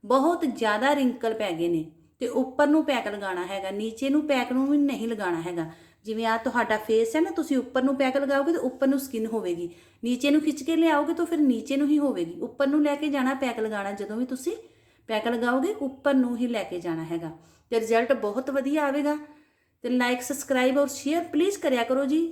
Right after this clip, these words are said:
ਵੀਡੀਓ ਨੂੰ ਸ਼ੇਅਰ ਵੀ ਕਰਿਆ ਕਰੋ ਅੱਗੇ, ਕਿਉਂਕਿ ਮੇਰੀਆਂ, ਜਿੰਨਾ ਮੇਰੀਆਂ ਭੈਣਾਂ ਦੇ ਰਿੰਕਲ ਬਹੁਤ ਆ, ਲੂਜ਼ ਸਕਿਨ ਹੈ, ਉਹ ਦੇਖ ਕੇ ਆਪਣੀ ਇਸ ਰੈਮਡੀ ਨੂੰ ਵੀ ਆਪਣੇ ਫੇਸ ਦੇ ਉੱਪਰ ਅਪਲਾਈ ਕਰਨ, ਤਾਂ ਜੋ ਉਹਨਾਂ ਦੇ ਰਿੰਕਲ ਠੀਕ ਹੋ ਸਕਣ ਤੇ ਲੂਜ਼ ਸਕਿਨ ਹੈ ਉਹ ਵੀ ਟਾਈਟ ਹੋਵੇਗੀ।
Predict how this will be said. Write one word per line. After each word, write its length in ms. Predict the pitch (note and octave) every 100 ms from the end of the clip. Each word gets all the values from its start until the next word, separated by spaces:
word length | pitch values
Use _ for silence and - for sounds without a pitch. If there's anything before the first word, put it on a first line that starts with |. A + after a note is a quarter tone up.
| - - B3
ਵੀਡੀਓ 240 | C4+ F#4+
ਨੂੰ 80 | F#4
ਸ਼ੇਅਰ 300 | - C4+ F#4
ਵੀ 100 | G#4
ਕਰਿਆ 280 | F#4 B3+ A3
ਕਰੋ 240 | A3+ B3+
ਅੱਗੇ, 200 | B3+ C#4
ਕਿਉਂਕਿ 800 | G#4+ - _ _ _ _ B3+ D#4
ਮੇਰੀਆਂ, 260 | D#4+ D4 C#4+
ਜਿੰਨਾ 260 | B3+ C#4+ E4+
ਮੇਰੀਆਂ 280 | E4 C#4+ C#4+
ਭੈਣਾਂ 280 | D4 C4
ਦੇ 120 | A#3+ B3+
ਰਿੰਕਲ 380 | G#3+ G#3 C4 B3
ਬਹੁਤ 340 | B3+ D4 D4+
ਆ, 60 | D4+
ਲੂਜ਼ 300 | C4 A3+ A3+
ਸਕਿਨ 280 | - C#4
ਹੈ, 100 | D4+
ਉਹ 160 | C4+ C4+
ਦੇਖ 360 | C4+ A3+ A3 C4+
ਕੇ 80 |
ਆਪਣੀ 360 | C4 B3+ A#3+ B3
ਇਸ 220 | B3 B3 A#3+
ਰੈਮਡੀ 360 | G#3+ G3 G#3
ਨੂੰ 160 | A3 B3
ਵੀ 140 | D4+ F#4 D#4+
ਆਪਣੇ 220 | - A#3
ਫੇਸ 260 | A3 F#3+ -
ਦੇ 100 | A3
ਉੱਪਰ 220 | C4 C#4+
ਅਪਲਾਈ 300 | C#4+ F#3+ E3
ਕਰਨ, 340 | F#3+ F3 E3+ F3 - _ _ A3
ਤਾਂ 140 | G#3+
ਜੋ 100 | B3+
ਉਹਨਾਂ 160 | B3+ B3+
ਦੇ 120 | C4
ਰਿੰਕਲ 500 | G#3+ G3+ - B3+ D#4 - - _ _ _
ਠੀਕ 240 | - A3+ G3+
ਹੋ 140 | A3
ਸਕਣ 380 | G#3+ F#3 F3 E3+ - -
ਤੇ 60 | G#3+
ਲੂਜ਼ 300 | G3+ G3+ G#3+
ਸਕਿਨ 280 | - C4+ C#4+
ਹੈ 100 | D#4
ਉਹ 180 | A#3
ਵੀ 120 | A3 B3+
ਟਾਈਟ 320 | G#3 F3 F3
ਹੋਵੇਗੀ। 420 | F#3+ F3+ D#3+